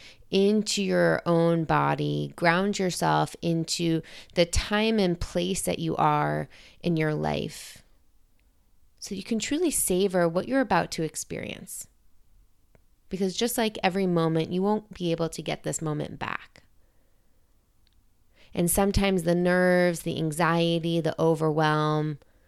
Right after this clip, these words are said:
the stress, the stimulation can sometimes take us out of being present, can stir us up instead of calm us down.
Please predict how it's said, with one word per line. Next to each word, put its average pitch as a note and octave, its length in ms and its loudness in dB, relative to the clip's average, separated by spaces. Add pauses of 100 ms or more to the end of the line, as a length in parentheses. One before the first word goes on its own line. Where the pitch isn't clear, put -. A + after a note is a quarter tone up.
(320)
the D3+ 80 -8
stress, D3+ 800 0
the - 140 -8
stimulation D#3 1080 -2 (2000)
can F3+ 100 -8
sometimes B3+ 480 0 (300)
take A3+ 400 6
us G3+ 240 2
out F#3 340 4
of D#3+ 160 0
being D#3+ 300 -4
present, - 720 -6 (1500)
can F3 160 -2
stir - 520 -2
us F3 240 0
up - 380 -2 (380)
instead E3+ 300 -2
of E3+ 140 0
calm D#3+ 300 -2
us D3+ 180 -6
down. - 460 -10